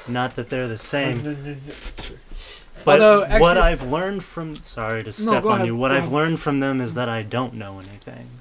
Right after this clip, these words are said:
Speaker 2: Hmm.
Speaker 1: So it's weird to say I'm, would have an expertise.
Speaker 3: Although, I'd say in this case, expertise is relative, and in this room, you're the expert.
Speaker 2: On certain, like, like, if we were, say, a normal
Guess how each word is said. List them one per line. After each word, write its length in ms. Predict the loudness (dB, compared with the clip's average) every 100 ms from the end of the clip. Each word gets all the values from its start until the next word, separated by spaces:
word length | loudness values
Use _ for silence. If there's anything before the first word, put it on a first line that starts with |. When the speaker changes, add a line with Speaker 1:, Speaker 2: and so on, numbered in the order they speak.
| -20 -20 _ _ _ -10
Speaker 2:
Hmm. 320 | -6 -4 -6 -14 -20 _ _ _ -20 -20 -20 -18 -16
Speaker 1:
So 340 | -12 -8 -6 -6
it's 140 | -8
weird 520 | -10 -8 -6 -8 -10 -14
to 120 | -16
say 560 | -16 -12 -10 -8 -10 -12
I'm, 380 | -14 -16 -18 -18 -18
would 160 | -18
have 260 | -16 -16 -14
an 80 | -16
expertise. 640 | -18 -20 -18 -16 -18 -20 -20 _ -12
Speaker 3:
Although, 520 | -4 2 4 4 2 -2 -12 -8
I'd 140 | -4
say 140 | -2
in 80 | 0
this 180 | -2 -4
case, 220 | -6 -6
expertise 480 | -8 -12 -12 -10 -10
is 120 | -12
relative, 440 | -10 -10 -10 -10 -10
and 260 | -14 -16 -16
in 160 | -14
this 200 | -14 -14
room, 280 | -12 -12 -10
you're 160 | -12 -12
the 200 | -14 -14
expert. 480 | -14 -14 -14 -16 -18 _ _ _ _ -6
Speaker 2:
On 200 | -4 -4
certain, 360 | -6 -6 -6 0
like, 240 | 0 0 -8 _ -20 -20 -20 -20 -20 -20 -20 _
like, 300 | 0 2 2 -2
if 240 | -2 0
we 220 | 2 6
were, 220 | 8 8 8
say, 400 | 2 2 4 2
a 40 |
normal 600 | 2 2 2 2 -2